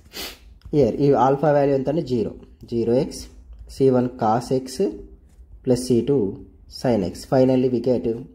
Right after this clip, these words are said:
cos x plus సీ టూ sin x is the our answer. అంటే ఫస్ట్ యూనిట్ నుంచి ఒక ఆన్సర్ వచ్చేసింది.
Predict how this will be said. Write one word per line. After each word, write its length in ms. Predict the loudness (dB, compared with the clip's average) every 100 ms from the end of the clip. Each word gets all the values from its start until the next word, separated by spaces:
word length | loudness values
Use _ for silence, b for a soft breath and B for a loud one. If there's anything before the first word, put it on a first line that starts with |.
| _ -2
cos 220 | 0 0 -2
x 20 | -6 -4
plus 200 | -2 -2 -6 -18 -20 -20 -20 -20 -20 -20 -20 -20 -20 -18 -18 -18
సీ 200 | 0 2
టూ 340 | 4 2 2 -2
sin 320 | -2 0 0 -2
x 20 |
is 240 | -2 -4 -2
the 140 | -2
our 140 | -2 -4
answer. 320 | -8 -12 -8
అంటే 120 | -4
ఫస్ట్ 300 | -2 -2 0
యూనిట్ 280 | 0 0 -2
నుంచి 160 | -2 -2
ఒక 120 | 0
ఆన్సర్ 340 | -2 -2 -4
వచ్చేసింది. 440 | -4 -6 -8 -12